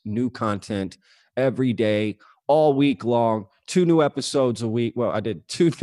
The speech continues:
<laughs> two new episodes a week. Um, and then we break that down into clips. There's YouTube exclusives. And starting this Thursday,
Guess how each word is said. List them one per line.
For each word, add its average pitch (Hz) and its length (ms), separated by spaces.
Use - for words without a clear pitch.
<laughs> - 300
two 220 180
new 190 200
episodes 147 560
a 123 80
week. 120 400
Um, 110 600
and 113 220
then 120 80
we 117 100
break 110 280
that 110 180
down 113 140
into 107 160
clips. - 420
There's 101 180
YouTube 123 380
exclusives. 156 840
And 135 300
starting 123 400
this 117 220
Thursday, 113 800